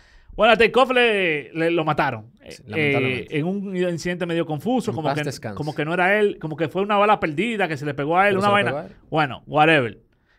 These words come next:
Speaker 1: El tipo murió. Hubo una gran conmoción en la,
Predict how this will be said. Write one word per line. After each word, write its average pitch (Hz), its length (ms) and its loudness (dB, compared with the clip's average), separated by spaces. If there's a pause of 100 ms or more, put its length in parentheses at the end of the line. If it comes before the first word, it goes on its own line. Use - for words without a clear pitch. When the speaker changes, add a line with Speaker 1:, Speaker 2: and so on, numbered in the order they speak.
Speaker 1:
El 143 140 -6
tipo 202 680 2
murió. 151 420 0 (1040)
Hubo 185 260 6
una 185 160 0
gran 180 200 0
conmoción 175 540 -4
en 156 80 -6
la, 131 380 -2